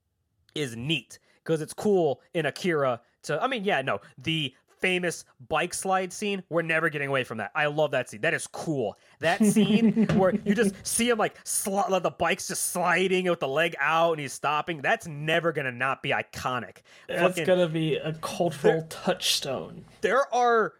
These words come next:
Speaker 1: compilations on YouTube that you can find that is just people paying homage to that. You know, th-,
Speaker 2: And it's still ever growing. Like in Jordan, uh, what's his name? Uh, Jordan Peele's, uh, Nope,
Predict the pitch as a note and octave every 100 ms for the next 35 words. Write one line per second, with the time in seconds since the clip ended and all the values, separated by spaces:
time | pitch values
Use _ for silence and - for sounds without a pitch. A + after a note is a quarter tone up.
0 | _ - G3 G#3+ G#3+ F3+ D#3 F#3 F#3+ E3
1 | D3+ B2+ B2 F3+ - D3+ A#2 B2 D3 F#3+
2 | E3+ - F3 C3+ F#2+ F#2 - _ _ _
3 | _ _ - D3 D#3+ D3+ - F3 E3+ -
4 | - _ - F3 G3 A#3 G#3+ - F#3 F#3
5 | F3+ F3 E3 C#3+ D3 D3+ C#3+ - C#3+ A2+
6 | C3 G#2+ _ - - _ _ _ A#2+ B2+
7 | C3 C3 D#3 - F3 G#3+ G#3+ - B3 A#3+
8 | A#3+ A3+ G#3 A#3 A3+ D#3+ E3+ F3 F3 F3
9 | F#3 F#3 E3+ D#3+ A2 E3+ D#3 D#3 G3 F3+
10 | E3+ D3 C#3 - - D#3+ D3 C3 G#2+ F#2+
11 | F3 E3+ D#3+ F3 E3+ D#3+ D#3 - D#3+ D#3
12 | C3+ F#2+ C#2+ - - - E3 F#3 -